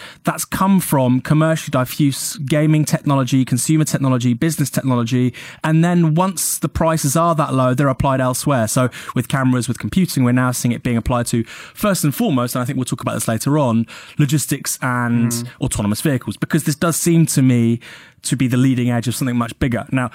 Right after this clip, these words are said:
Speaker 1: the other stuff's more complex. It might not come for a few decades yet, but warehousing,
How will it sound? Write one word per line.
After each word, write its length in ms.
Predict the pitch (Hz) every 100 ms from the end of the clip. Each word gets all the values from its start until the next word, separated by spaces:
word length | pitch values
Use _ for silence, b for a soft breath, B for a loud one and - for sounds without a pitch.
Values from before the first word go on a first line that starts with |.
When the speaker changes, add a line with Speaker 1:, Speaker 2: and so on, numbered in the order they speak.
| B -
Speaker 1:
the 80 | 143
other 60 |
stuff's 200 | 135 147
more 120 | 123 107
complex. 480 | 113 - 160 156
It 40 | 131
might 140 | 123
not 120 | 127
come 200 | - 127
for 100 | 117
a 40 | -
few 160 | 123
decades 340 | 113 113 113 131
yet, 560 | 180 143 151 - - B B B -
but 140 | 160 147
warehousing, 880 | 160 160 156 147 127 143 135 139